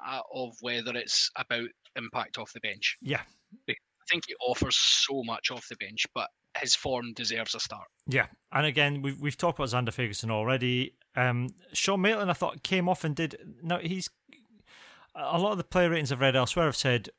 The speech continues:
Speaker 2: "Oh, he came on and he was all right." Actually, he, he put a lot of pressure on the French kickers, and a couple of, there was a couple of chances for Scotland in the second half. I think people forget that the, the kick chase game was working. We were putting pressure on France.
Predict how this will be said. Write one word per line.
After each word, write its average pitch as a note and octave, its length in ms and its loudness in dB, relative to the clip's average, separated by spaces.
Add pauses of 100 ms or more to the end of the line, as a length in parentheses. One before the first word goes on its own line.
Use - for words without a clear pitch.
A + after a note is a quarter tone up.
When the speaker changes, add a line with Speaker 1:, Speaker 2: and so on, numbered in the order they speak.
Speaker 2:
"Oh, - 60 2
he B2 100 -6
came C3+ 240 2
on A#2 80 4
and A2+ 80 2
he A2 80 2
was G#2 120 -2
all B2 100 4
right." C3+ 160 4
Actually, D#3+ 340 -2
he, D3 120 -2
he C3+ 180 -4
put E3+ 200 -4
a - 20 -6
lot D#3+ 100 0
of - 80 -6
pressure D#3+ 300 0
on D3 40 0
the C3+ 60 -2
French B2+ 260 -2
kickers, - 500 -2 (140)
and A#2+ 320 -2 (280)
a D3 300 -10
couple D#3 260 -4
of, C3+ 140 -4
there C#3 80 -2
was B2 100 0
a B2+ 40 -4
couple - 240 -2
of C3+ 60 0
chances D3+ 420 0
for - 140 -6
Scotland B2 400 0
in A2+ 120 0
the G#2+ 60 -2
second A2 340 -4
half. G#2+ 120 -2
I A#2+ 40 -4
think C3+ 120 -8
people C3 160 -6
forget A#2+ 400 -2
that B2 240 -4
the, C3 200 -2
the B2+ 100 -4
kick - 280 -6
chase C#3+ 200 -2
game C3 240 0
was A2 120 -2
working. A#2 600 -2
We A#2 100 -6
were A2+ 100 -8
putting - 300 -6
pressure - 340 -6
on G#2 60 -4
France. - 600 -4